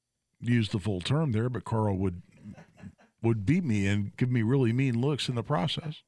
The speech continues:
You're just blank out of luck if you can't afford a lawyer. You go in there without a lawyer and do the best you can. What if the other side has a lawyer? Okay,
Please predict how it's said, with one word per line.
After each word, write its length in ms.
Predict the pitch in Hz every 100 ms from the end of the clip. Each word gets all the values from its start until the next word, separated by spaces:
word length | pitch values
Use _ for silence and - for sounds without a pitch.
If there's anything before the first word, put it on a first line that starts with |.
| _ _ _ _ _ _ _ _ _ _ _ _ _ _ _
You're 220 | - 147
just 300 | 165 143 107
blank 540 | 107 107 143 190 185 180
out 200 | 170 180
of 80 | 165
luck 400 | 160 285 185 - - - - _ _ _ _ _ _
if 220 | 151 -
you 100 | 151
can't 240 | 127 143
afford 320 | 139 - 135 135
a 40 |
lawyer. 520 | 143 240 240 87 110 _ -
You 80 |
go 160 | 160 180
in 80 | 170
there 140 | 175
without 300 | 160 156 233
a 40 | 226
lawyer 400 | 127 123 160 190
and 100 | 151
do 100 | 170
the 100 | 151
best 280 | 165 -
you 60 | 165
can. 400 | 175 226 247 - - - -
What 140 | 175 190
if 80 |
the 100 | 143
other 180 | 175 285
side 220 | 285 196
has 240 | 147 135 113
a 40 |
lawyer? 420 | 123 120 101 92 - _ _ -
Okay, 480 | 107 165 247 214